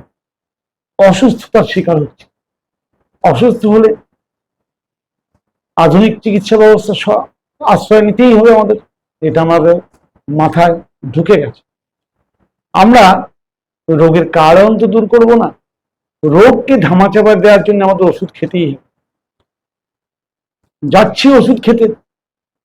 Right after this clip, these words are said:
ডাক্তারবাবুকে বলছি, ডাক্তারবাবু ঘস ঘস করে ওষুধ লিখে দিলেন। আমিও বেশ কিছু টাকা দিয়ে ওষুধ কিনে ফেললাম।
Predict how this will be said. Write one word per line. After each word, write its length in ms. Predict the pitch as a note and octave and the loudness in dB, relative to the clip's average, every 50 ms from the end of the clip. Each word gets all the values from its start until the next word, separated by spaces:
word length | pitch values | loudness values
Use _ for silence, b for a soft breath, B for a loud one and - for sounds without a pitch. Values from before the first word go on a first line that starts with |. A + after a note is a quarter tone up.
| _ _ _ _ _ - D#3+ | _ _ _ _ _ -6 -2
ডাক্তারবাবুকে 560 | E3 E3 E3 E3 F#3 F#3 F#3 F#3 F3 E3+ F3+ | -2 -2 -2 0 0 0 0 0 0 -2 -2
বলছি, 400 | E3 F3+ G#3+ A3+ A3 - A3+ A3+ | 2 2 2 2 2 -2 -4 -2
ডাক্তারবাবু 460 | F#3 F#3+ F3 F#3 - F#3+ F#3+ F#3+ F#3 | 0 0 -2 0 -2 -2 -2 0 0
ঘস 260 | E3+ D#3+ D#3 D3+ C3 | 0 0 0 0 -2
ঘস 260 | A#2 C#3+ F3 G#3 G3+ - | 0 0 0 0 0 0
করে 140 | A#3 A3 F#3+ | 0 0 0
ওষুধ 180 | C3 - G#3 | 0 -2 -4
লিখে 220 | G3 G3 F3+ D#3+ G3+ | -4 -4 -2 -2 -2
দিলেন। 240 | G#3 G3 F#3+ F#3+ F#3+ - _ _ _ _ _ _ _ _ _ _ _ _ _ _ _ _ _ - | -2 -2 -2 -4 -6 -10 _ _ _ _ _ _ _ _ _ _ _ _ _ _ _ _ _ -8
আমিও 300 | E3 E3+ E3 E3+ E3+ E3+ | -4 -2 2 4 4 4
বেশ 300 | - D#3 F#3 G#3 F#3+ G3 | 4 4 2 2 2 0
কিছু 220 | - A3+ F#3 G3+ | -2 -4 -2 -2
টাকা 240 | G#3+ A3 G#3+ F#3+ F#3+ | 0 0 2 2 2
দিয়ে 160 | F#3 F#3 F3 | 2 2 0
ওষুধ 220 | D#3+ C3 F3 E3+ - | 0 -2 -4 -6 -6
কিনে 180 | - F#3+ G#3+ | -4 -2 -2
ফেললাম। 420 | F#3 E3 G3 G3+ G3 F#3 F#3 F#3 | 0 2 2 4 4 2 2 0